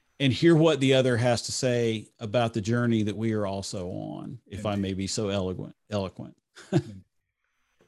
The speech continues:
Speaker 2: Alana, anything else you wanna say? I know you popped off there for a minute, thanks to Zoom, but anything else you wanna say to kinda close us up?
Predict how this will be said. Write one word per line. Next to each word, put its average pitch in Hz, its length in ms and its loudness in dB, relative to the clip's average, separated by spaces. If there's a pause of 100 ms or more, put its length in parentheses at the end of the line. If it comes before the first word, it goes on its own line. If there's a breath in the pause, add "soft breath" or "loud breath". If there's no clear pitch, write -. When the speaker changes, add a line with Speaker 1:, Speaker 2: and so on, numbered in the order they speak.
(520 soft breath)
Speaker 2:
Alana, 165 280 0
anything 165 340 -6
else 165 200 -4
you 160 80 -6
wanna 160 160 -4
say? 160 220 -2
I 143 40 0
know 143 120 -2
you 147 180 -4
popped 139 320 -4
off 139 240 -2
there 135 160 -2
for 139 160 -8
a 127 60 -2
minute, 139 260 -6
thanks 135 280 -6
to 131 120 -12
Zoom, 135 400 -8
but 117 240 -4
anything 139 280 -8
else 135 180 -6
you 143 80 -8
wanna 131 160 -6
say 135 280 -8
to 120 180 -6
kinda 120 240 -10
close 123 280 -6
us 113 140 -14
up? 151 240 -8